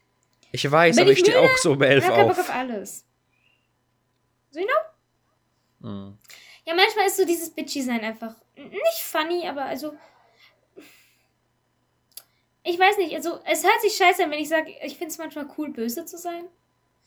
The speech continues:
Speaker 2: Aber manchmal lasse ich halt nicht nur aus Versehen, sondern manchmal lasse ich halt einfach böse Kommentare los, die keiner von mir erwartet. Und dann sind die immer so, <gasps> ich bin so,
Speaker 1: Oder
Speaker 2: ja,
Speaker 1: freche
Speaker 2: Überraschung.
Speaker 1: Kommentare.
Speaker 2: Ich kann auch mal frech sein.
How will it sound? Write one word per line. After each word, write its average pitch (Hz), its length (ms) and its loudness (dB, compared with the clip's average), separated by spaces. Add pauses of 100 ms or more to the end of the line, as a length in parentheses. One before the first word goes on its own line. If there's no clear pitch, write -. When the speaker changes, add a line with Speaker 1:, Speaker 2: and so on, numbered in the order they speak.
(440)
Speaker 2:
Aber 254 160 -2
manchmal 285 340 -2
lasse 277 220 0
ich 294 100 -8
halt 269 280 -8
nicht 381 240 0
nur 302 200 0
aus 330 160 0
Versehen, 339 320 -2
sondern 302 260 -4
manchmal 392 300 0
lasse 381 200 0
ich 359 80 -6
halt 339 140 -2
einfach 349 340 -6
böse 349 320 -6
Kommentare 349 500 -2
los, 285 180 -6
die 311 120 -14
keiner 320 280 -6
von 320 120 -12
mir 320 120 -2
erwartet. 339 320 0
Und 233 60 -6
dann 240 240 -2
sind 247 140 -8
die 247 80 -6
immer 240 240 -6
so, 247 320 -4 (360)
<gasps> 370 380 -2
ich - 140 -14
bin 320 100 -4
so, 320 380 0
Speaker 1:
Oder - 120 2
Speaker 2:
ja, 605 80 6
Speaker 1:
freche 571 300 4
Speaker 2:
Überraschung. 254 180 2
Speaker 1:
Kommentare. 113 520 0 (200)
Speaker 2:
Ich 320 160 -10
kann 466 120 -4
auch 494 440 0
mal 392 80 2
frech 381 140 0
sein. 381 460 -2